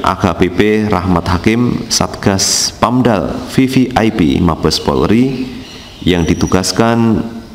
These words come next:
selaku A D C Paslon Capres nol dua, Bapak Prabowo Subianto, kami memohon maaf pada masyarakat Cianjur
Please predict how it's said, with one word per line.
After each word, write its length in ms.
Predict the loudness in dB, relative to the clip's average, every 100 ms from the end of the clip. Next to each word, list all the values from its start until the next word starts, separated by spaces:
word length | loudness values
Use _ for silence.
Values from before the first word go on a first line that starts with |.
| -6
selaku 720 | -2 0 0 2 2 2 -2 -4
A 80 | -2
D 160 | 0
C 240 | 0 0 0
Paslon 560 | 0 0 0 0 0
Capres 400 | 0 0 0 0
nol 240 | 0 -2 2
dua, 240 | 2 2 -2 -8 -12 -16 -18 -18 -4
Bapak 400 | -2 0 0 0
Prabowo 400 | 0 0 2 2
Subianto, 1040 | 2 0 0 -2 -4 0 0 0 -2 -4 -4
kami 240 | 0 2
memohon 400 | 2 2 2 2
maaf 640 | 2 2 0 0 -4 -6
pada 160 | -4 0
masyarakat 640 | 0 0 -2 -2 -4 -2
Cianjur 400 | 0 2 4 2